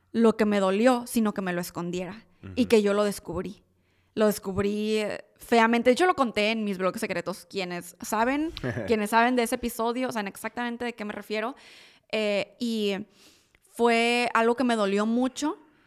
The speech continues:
Speaker 1: Y yo, pues, le dejé de hablar. Era mi mejor amiga. O sea, y yo le dejé de hablar. Eh, y después de unos meses de estar como con ese sentimiento, pues, yo sané. Sané muchas cosas y reflexioné y dije, "Ok, o sea,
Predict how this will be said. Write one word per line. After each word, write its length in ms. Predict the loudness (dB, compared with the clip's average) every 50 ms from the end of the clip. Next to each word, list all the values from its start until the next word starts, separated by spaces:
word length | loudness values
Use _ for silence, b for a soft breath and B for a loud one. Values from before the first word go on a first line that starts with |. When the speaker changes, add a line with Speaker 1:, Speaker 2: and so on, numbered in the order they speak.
| _ _ _
Speaker 1:
Y 140 | 0 0 2
yo, 300 | 4 6 6 6 6 4 4
pues, 220 | 2 0 0 -2 -2
le 160 | 0 2 2
dejé 220 | 2 0 0 -2
de 60 | 0 0
hablar. 300 | 0 0 0 -2 -2 -2
Era 120 | -2 -2
mi 100 | -2 -2
mejor 240 | -2 -4 -6 -6 -6
amiga. 400 | -6 -6 -6 -6 -6 -8 -8 -8
O 80 | -8 -4
sea, 180 | -2 0 0
y 160 | 0 0 0 0
yo 220 | 2 2 2 2
le 100 | 2 2
dejé 200 | 0 0 0 0
de 60 | 0
hablar. 400 | 2 2 2 2 0 0 -2 -6 -10 -14 _ b b b b b b b b b b b _ -4
Eh, 320 | -2 0 2 2 0 0 2
y 60 | 0
después 280 | 0 0 -2 -4 -4
de 60 | -2 0
unos 220 | 0 0 -2 -2
meses 500 | -2 -2 -2 -2 -4 -4 -4 -4 -4 -4
de 520 | -4 -2 -2 -2 -2 -2 -4 -8 -12 -14 -18 _ _ _ _ _ _ _ -10 -6
estar 320 | -6 -6 -4 -2 -4 -2 0
como 180 | 0 0 0
con 140 | 2 0 0
ese 120 | 0 -2 -2
sentimiento, 760 | -4 -6 -6 -6 -8 -8 -6 -4 -4 -4 -4 -4 -6 -6 b b b b b b b
pues, 140 | -4 -4 0
yo 140 | 0 0 0
sané. 360 | 0 -2 -2 0 0 0 -2 -4 -6
Sané 260 | -6 -4 -2 0 0 0
muchas 280 | -2 -2 -2 -6 -6 -4
cosas 240 | -4 -4 -2 -2
y 40 | -2 -4
reflexioné 460 | -4 -6 -6 -8 -6 -6 -6 -4 -4
y 40 | -4
dije, 180 | -4 -6 -8
"Ok, 120 | -8 -8 -8 -8 -8 -8
o 80 | -10
sea, 320 | -8 -6 -6 -6 -6 -8